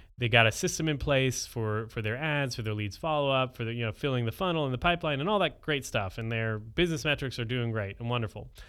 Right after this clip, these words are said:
Hopefully, one of the impacts, though, that I can have on the leadership of that organization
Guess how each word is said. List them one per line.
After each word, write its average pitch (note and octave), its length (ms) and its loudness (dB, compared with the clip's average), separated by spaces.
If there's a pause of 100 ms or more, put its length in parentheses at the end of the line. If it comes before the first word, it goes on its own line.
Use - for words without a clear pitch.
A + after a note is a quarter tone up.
(200)
Hopefully, F3+ 480 2
one C#3+ 180 2
of D#3 60 2
the C#3+ 120 0
impacts, B2+ 420 0
though, A2 180 0
that G#2+ 140 -2
I A2+ 100 2
can A2+ 160 -4
have G#2 500 0 (120)
on A#2+ 400 2 (320)
the A#2+ 120 2
leadership B2+ 500 0
of A2+ 80 -2
that A2 160 2
organization G#2 840 -2